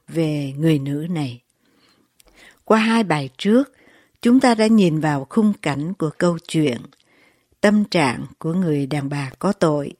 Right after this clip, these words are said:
và mưu đồ của các thầy thông giáo và người Pha-ri-si.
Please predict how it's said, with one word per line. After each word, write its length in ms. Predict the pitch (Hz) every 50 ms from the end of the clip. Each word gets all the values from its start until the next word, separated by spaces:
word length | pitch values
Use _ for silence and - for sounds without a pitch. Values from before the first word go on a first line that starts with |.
| _ _ _ _ _ _ _ _ _ _ _
và 300 | - 160 175 165 156 156
mưu 340 | 151 160 185 214 226 214 208
đồ 400 | 175 175 160 160 156 147 143 139 -
của 200 | - 151 156 160 -
các 180 | 233 233 - -
thầy 240 | 202 180 147 135 127 -
thông 260 | - 190 175 170 170
giáo 400 | 165 165 165 165 165 180 202 233 _ _ _ _ _ _
và 120 | - 160 143
người 280 | 135 135 151 147 135
Pha-ri-si. 800 | 127 - - 160 147 156 147 147 143 - - - 156 147 139